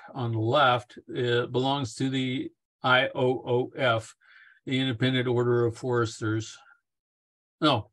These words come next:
<laughs> Independent Order of Odd Fellows. <laughs> Get that straight. Um, and you can kinda see the building in the background. Uh, before, before this, or before th-, they bought it, it was the Hotel Lebanon.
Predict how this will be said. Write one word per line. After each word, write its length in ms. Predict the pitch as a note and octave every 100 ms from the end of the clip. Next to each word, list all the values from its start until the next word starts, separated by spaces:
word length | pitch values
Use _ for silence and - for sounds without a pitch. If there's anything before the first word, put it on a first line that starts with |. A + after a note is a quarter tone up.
| _
<laughs> 1200 | G#3 - D3 - D3 - - - - - _ -
Independent 560 | F#3 G3 D#3 D#3+ F3 D#3
Order 360 | E3+ E3 E3+
of 120 | C#3+
Odd 320 | A#2 C3 D#3 C3+
Fellows. 540 | C3 B2 A2+ A#2 - - G#2+ - A#2+ C#3+ A2 A#2+
<laughs> 800 | - - - - - - - -
Get 180 | D#3+ -
that 220 | D3 A#2+
straight. 480 | - B2 A2 A2 A2 - _ - _ _ -
Um, 640 | B2 B2+ B2 B2 A#2+ G#2+ G2 _
and 160 | - C3
you 80 | D#3
can 160 | C3 A2
kinda 320 | D#3 F#3 E3+
see 180 | - D#3
the 100 | C#3
building 520 | A#2+ D3 C#3+ C#3 C3+
in 180 | C#3+ A#2+
the 80 | A#2
background. 720 | C#3 D3+ - C3 C3 C3 C3 G#2+ - _
Uh, 380 | - B2+ B2+ A#2+ A2 - - _ _
before, 600 | C3 A#2 F#3 F#3+ F3+ E3+ - _ D3+
before 340 | - F#3+ F#3+
this, 600 | C3+ D#3+ G#3 D#3+ D#3 -
or 160 | D3+ B2+
before 400 | C3+ C3+ D#3+ D#3
th-, 160 | D3+ -
they 320 | C3 C#3+ F3+
bought 340 | E3 B2+ A#2+ A#2
it, 220 | B2 A#2+
it 240 | B2 A#2+
was 440 | B2 B2 B2 A2+ -
the 300 | B2 B2 A#2+
Hotel 460 | A2+ C3+ - C3 B2
Lebanon. 640 | B2 B2 A2 A2 A2 G#2+